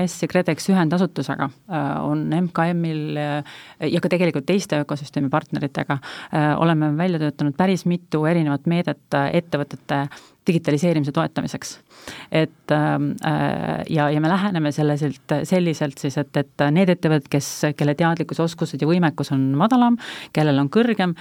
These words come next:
ja, ja kes tegelikult võiksid juba ise, äh, niimoodi suunanäitajad m-, ja, ja teistele nagu eeskujuks olla.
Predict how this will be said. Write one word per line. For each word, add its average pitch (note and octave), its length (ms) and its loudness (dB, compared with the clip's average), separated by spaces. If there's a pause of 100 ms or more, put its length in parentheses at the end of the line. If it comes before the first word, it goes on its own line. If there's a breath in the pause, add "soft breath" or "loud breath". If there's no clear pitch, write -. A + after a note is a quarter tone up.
(220 loud breath)
ja, D#3+ 140 4 (100)
ja C#3+ 80 0
kes D#3+ 220 -2 (260)
tegelikult D#3 560 0
võiksid D3+ 240 -4
juba D3+ 160 -2
ise, E3 220 2
äh, C#3 800 -2 (240)
niimoodi C#3+ 340 -2 (140)
suunanäitajad D3 580 0
m-, C#3 140 -2 (920)
ja, D3 240 2
ja D3 80 -2
teistele D#3 400 0
nagu C3+ 160 -2
eeskujuks D#3+ 540 -4
olla. - 180 -10